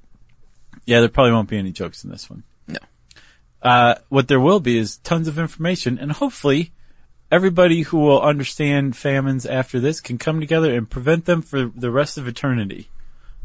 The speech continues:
Speaker 1: unless climate change gets us, as we'll see at the end.
Speaker 2: Yes.
Speaker 1: I just spoiled it, though, didn't I?
Speaker 2: Yeah, that's, I'm glad you sent that, though. That was relevant.
Speaker 1: Yeah.
Speaker 2: Yeah.
Speaker 1: So everybody has a pretty good idea of what famine is. It's when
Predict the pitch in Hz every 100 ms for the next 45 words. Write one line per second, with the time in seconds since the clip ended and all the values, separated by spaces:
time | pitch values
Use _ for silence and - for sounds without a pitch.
0 | - 123 131 151 147 - - - 135 117
1 | 101 - 104 98 - 101 - 101 107 101
2 | 101 95 104 95 - - - - - -
3 | - - - - _ _ 107 104 - -
4 | - 92 - 92 - 98 98 95 92 92
5 | 101 123 98 107 - - _ - _ _
6 | _ 82 90 107 104 - - 85 87 90
7 | 92 - - - _ _ _ _ _ _
8 | - - - 98 104 85 - - _ _
9 | _ 135 127 - _ _ - - - _
10 | _ _ - 175 165 151 - - 160 170
11 | 170 139 143 120 - 131 131 127 113 120
12 | 110 117 - - 123 113 101 104 104 117
13 | 110 120 120 113